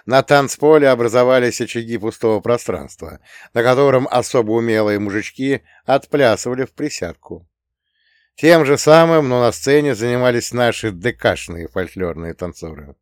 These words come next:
"Катюша!" — раздался глас народа. "Катюша!" — передала Людмила Георгиевна запрос музыкантам.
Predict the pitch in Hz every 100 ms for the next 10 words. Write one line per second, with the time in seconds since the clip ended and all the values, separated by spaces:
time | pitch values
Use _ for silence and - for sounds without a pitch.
0 | _ _ _ _ _ _ _ _ _ _
1 | - 156 175 208 214 190 - 151 139 127
2 | 107 110 101 92 107 95 - 95 98 90
3 | - 87 85 80 80 76 _ - - -
4 | - - - 214 196 151 165 170 143 _
5 | _ _ 113 117 110 117 127 131 117 101
6 | 107 101 98 117 127 127 127 123 107 107
7 | 104 95 92 - 85 85 85 65 58 -
8 | 80